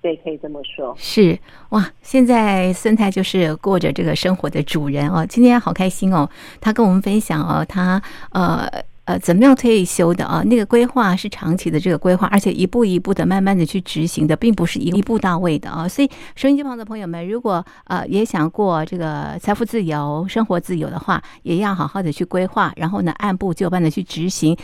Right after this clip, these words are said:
Speaker 2: 才能够达成你想达成的一个生活的这个样貌。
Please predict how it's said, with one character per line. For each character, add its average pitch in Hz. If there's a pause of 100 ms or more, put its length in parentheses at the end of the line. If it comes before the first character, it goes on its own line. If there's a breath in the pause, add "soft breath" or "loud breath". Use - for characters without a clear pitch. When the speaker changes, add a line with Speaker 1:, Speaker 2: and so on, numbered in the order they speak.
(120)
Speaker 2:
才 208
能 233
够 262
达 175
成 180
你 196
想 165
达 151
成 160
的 160
一 165
个 151
生 175
活 165
的 170
这 165
个 -
样 160
貌。 160